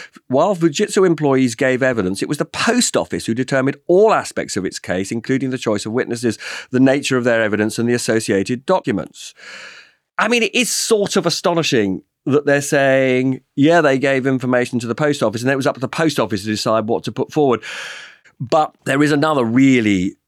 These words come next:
important aspect of all of this that was brought out in this letter. So again, the question is put to him. It says, "The judge established that there were errors and bugs within Horizon and that remote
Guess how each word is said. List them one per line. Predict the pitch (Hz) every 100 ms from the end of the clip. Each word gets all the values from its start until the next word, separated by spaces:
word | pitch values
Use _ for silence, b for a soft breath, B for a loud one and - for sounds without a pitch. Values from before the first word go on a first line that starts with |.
| _
important | 143 120 - - 151 131 101 82 _ _ -
aspect | 117 - 101
of | 95
all | 95
of | 95
this | 95
that | - 110
was | 101
brought | 82 110 101 104
out | 98 90 - 110
in | 104 98
this | 95 - 120
letter. | 131 - - - B B B
So | - 131 131 - _ _ _ -
again, | 127 156 143 117 101 95 b -
the |
question | - 175 - 139
is | 123
put | 131 117
to | 98
him. |
It | 101
says, | 135
"The | 139
judge | 135 202 185
established | 165 - 135 113 110
that | 123
there | 120
were | 131 -
errors | 160 160 160 143
and | - 117 107
bugs | 131 127 120
within | 117 110
Horizon | 107 101 101 95 92 92 B B B
and | 123 127
that | -
remote | 127 135 156 180 135